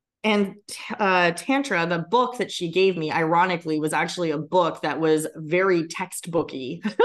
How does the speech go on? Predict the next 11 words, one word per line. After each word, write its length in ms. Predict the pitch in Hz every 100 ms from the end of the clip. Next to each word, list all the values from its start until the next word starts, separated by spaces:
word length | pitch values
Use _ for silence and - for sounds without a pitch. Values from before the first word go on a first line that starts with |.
| - -
<laughs> 400 | 523 - - -
I 80 | 277
would 140 | 277 240
never 260 | 262 269
recommend 460 | 247 240 269 208 196
it 100 | 190
as 100 | 190
a 60 |
beginning 400 | 190 175 175 175
textbook 480 | 175 170 - - 160
for, 140 | 165